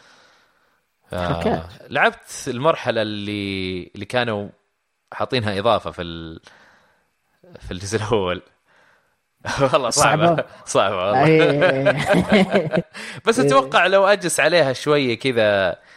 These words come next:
Speaker 1: ربع ساعة زيادة أو ثلث ساعة، أجيبها. إلا عاد لو إنها
Speaker 2: أوكي.
Speaker 1: تطلع إنها مرحلة طويلة مرة، هاي شيء ثاني،
Speaker 2: مم.
Speaker 1: يمكن أجلس ساعة، ساعتين. هاي شيء، عرفت؟
Speaker 2: مم.
Speaker 1: آم،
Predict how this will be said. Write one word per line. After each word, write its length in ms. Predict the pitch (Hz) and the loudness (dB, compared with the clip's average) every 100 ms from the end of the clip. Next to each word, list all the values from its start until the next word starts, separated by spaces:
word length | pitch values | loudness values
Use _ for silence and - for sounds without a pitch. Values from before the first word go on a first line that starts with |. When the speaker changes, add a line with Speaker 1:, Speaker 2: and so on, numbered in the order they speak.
| _ _ _ _ - | _ _ _ _ -6
Speaker 1:
ربع 180 | 135 135 | -2 0
ساعة 220 | - 117 | 2 0
زيادة 360 | 107 120 113 95 | 2 2 2 0
أو 40 | |
ثلث 260 | 90 107 - | -6 -8 -2
ساعة، 480 | 113 123 131 95 82 | 2 2 2 0 -4
أجيبها. 380 | - - - - _ _ _ - | -10 -16 -18 -20 _ _ _ -2
إلا 160 | 147 123 | 0 2
عاد 160 | 131 | 2
لو 180 | 127 139 | 2 2
إنها 180 | 139 117 | 2 0
Speaker 2:
أوكي. 200 | 113 113 | 0 -4
Speaker 1:
تطلع 500 | - - 135 117 98 | -6 -4 -2 -2 -2
إنها 160 | 107 107 | -2 -2
مرحلة 340 | 131 - 101 | -2 0 0
طويلة 340 | 110 120 101 | 2 0 2
مرة، 400 | 101 107 95 117 - - _ _ _ _ | 0 0 -2 -4 -8 -20 _ _ _ _
هاي 120 | 90 | -6
شيء 120 | 117 | -4
ثاني، 200 | 107 98 | -2 0
Speaker 2:
مم. 40 | 85 | 0
Speaker 1:
يمكن 240 | 90 95 | -4 -6
أجلس 300 | 92 92 - | -8 -8 -2
ساعة، 380 | 117 98 80 78 | 0 0 -2 -6
ساعتين. 460 | - 78 87 78 - _ _ | -8 -10 -10 -12 -14 _ _
هاي 80 | - | -20
شيء، 140 | - _ _ _ - | -20 _ _ _ -10
عرفت؟ 220 | 85 104 | -4 -2
Speaker 2:
مم. 60 | 82 - _ - - - - _ _ - | -4 -10 _ -20 -20 -20 -20 _ _ -14
Speaker 1:
آم، 800 | 71 78 78 78 73 71 69 | -10 -8 -8 -8 -8 -8 -10